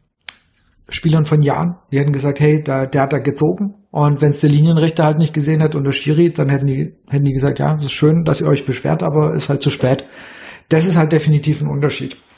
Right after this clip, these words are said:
Ja. Dass, dass er einfach so, so ein Tor,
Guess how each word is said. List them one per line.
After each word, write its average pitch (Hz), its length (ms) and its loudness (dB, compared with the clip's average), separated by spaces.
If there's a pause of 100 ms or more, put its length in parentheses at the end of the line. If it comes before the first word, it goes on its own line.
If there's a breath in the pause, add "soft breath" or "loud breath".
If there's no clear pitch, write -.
(140)
Ja. - 300 -10 (560 loud breath)
Dass, 131 180 -4
dass 135 240 0
er 139 100 0
einfach 139 300 0
so, 151 600 -2
so 147 180 0
ein 139 100 2
Tor, 131 520 0